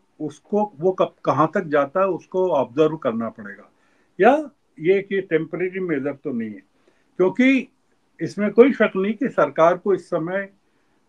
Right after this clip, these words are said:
राहुल गांधी के सहयोग की और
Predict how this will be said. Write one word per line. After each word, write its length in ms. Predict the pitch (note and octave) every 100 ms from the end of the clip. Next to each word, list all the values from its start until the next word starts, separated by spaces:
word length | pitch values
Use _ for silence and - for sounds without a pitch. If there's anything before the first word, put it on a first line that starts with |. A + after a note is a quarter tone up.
| -
राहुल 600 | C#3 B2 A#2 A#2+ C#3+ G3+
गांधी 340 | F3 E3+ E3 F#3
के 400 | - G3 G3+ F#3+
सहयोग 720 | _ _ - C3 C#3 F3+ F#3
की 540 | _ - F3+ F#3+ F#3 E3
और 400 | D#3+ D#3 D#3+ D#3